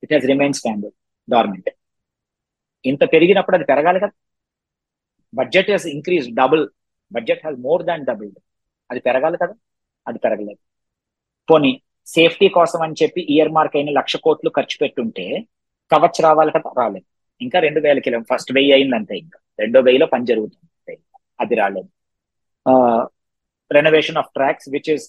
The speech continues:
there are some tracks which are not being used because already they have to be replaced. ఇంకా టెరిబుల్ అయిపోయింది అది. So టాప్ ప్రయారిటీలో ఉన్న ట్రాక్స్ కొన్ని ఉన్నాయి, so అవి మారాలి. వాళ్ళు పెట్టుకున్న బడ్జెటే very moderate budget, only వాళ్ళ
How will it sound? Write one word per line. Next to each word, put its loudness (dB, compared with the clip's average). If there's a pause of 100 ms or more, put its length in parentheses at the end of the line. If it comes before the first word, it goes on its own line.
(100)
there 4
are 0
some -6
tracks -2
which -10
are -6
not -4
being -6
used -10
because -4
already -2 (540)
they 0
have 0
to 2
be 2
replaced. 0
ఇంకా -14 (1300)
టెరిబుల్ 6
అయిపోయింది 0
అది. -18 (500)
So -8 (640)
టాప్ -4
ప్రయారిటీలో 2
ఉన్న -6
ట్రాక్స్ -2
కొన్ని -10
ఉన్నాయి, -14 (640)
so -4 (160)
అవి -2 (100)
మారాలి. 2 (500)
వాళ్ళు 2
పెట్టుకున్న -2
బడ్జెటే 2
very 0
moderate -4
budget, -12
only -2
వాళ్ళ 2